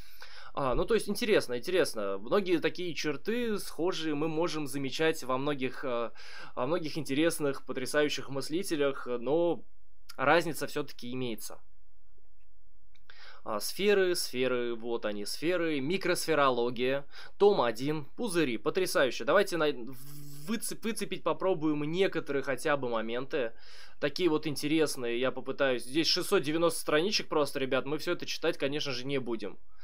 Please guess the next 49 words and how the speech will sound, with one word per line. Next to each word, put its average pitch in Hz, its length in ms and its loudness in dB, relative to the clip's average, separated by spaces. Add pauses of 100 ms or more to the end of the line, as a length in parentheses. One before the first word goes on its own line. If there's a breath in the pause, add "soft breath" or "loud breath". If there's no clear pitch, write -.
(280 loud breath)
Предварительные 165 540 2
замечания 151 460 2
мы 131 100 0
тоже 160 200 2
читать 139 300 2
сегодня 120 260 -4
не 123 180 -2
будем, 147 320 -2
и - 20 0
вообще, 123 240 0
<laughs> - 0 -
наверное, 170 260 4
не 220 100 10
будем 196 260 4
их - 180 -4
читать. - 460 0
Ну, 240 100 2
вы 247 60 4
сами 214 240 6
можете 156 260 2
прочитать 151 340 -2
эту - 100 -8
книжку. - 360 -4 (520 loud breath)
Вот, 175 280 10
например, 180 380 6
картина 135 460 2
предложена, 117 520 0
какая 113 380 0
интересная. 156 720 0 (460 loud breath)
А, 127 300 0
вот, 135 460 2
пузырь, 139 520 0
ребёнок, 143 720 2
и 165 160 -2
образ 175 420 2
будет 147 320 0
рассматриваться, 151 640 2
вот 185 240 0
тот 165 200 2
самый 143 640 4
образ, 143 480 2
о 135 60 0
котором 147 380 2
я 139 120 4
говорил, 139 460 2
он 151 160 4
уже 143 200 0
в 135 120 -2
введении. 127 640 -2